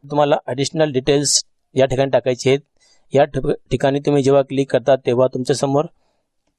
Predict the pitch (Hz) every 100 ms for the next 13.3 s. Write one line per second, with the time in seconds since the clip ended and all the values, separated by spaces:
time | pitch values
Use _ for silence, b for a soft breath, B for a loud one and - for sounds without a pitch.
0 | - 131 143 135 135 135 - - - 127
1 | 131 135 131 - 135 131 127 147 226 _
2 | _ _ _ 143 151 156 156 156 151 151
3 | 127 135 147 - 156 151 - 139 113 135
4 | - 139 131 131 123 139 151 147 135 139
5 | 143 139 175 b b - 123 143 151 147
6 | 151 143 135 139 143 139 139 127 139 120
7 | 135 127 117 117 117 127 156 _ _ -
8 | 143 151 151 160 180 _ _ _ - 147
9 | 147 160 160 160 233 - _ _ 156 156
10 | 175 160 - 175 - 139 175 - 156 147
11 | 143 143 127 143 - _ _ _ _ _
12 | _ _ _ _ b b b - 147 147
13 | 143 143 147